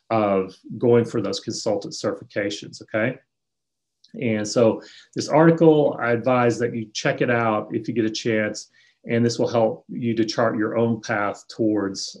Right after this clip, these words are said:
uh, what certification you want to pursue next. And also just a quick caveat as well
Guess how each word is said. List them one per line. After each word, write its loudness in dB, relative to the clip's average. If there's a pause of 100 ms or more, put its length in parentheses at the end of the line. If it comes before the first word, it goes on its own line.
uh, -4
what -4
certification -4
you -6
want -6
to -20
pursue -2
next. -8 (400)
And 4 (240)
also 4
just 0
a 2
quick -2
caveat 0
as -8
well 2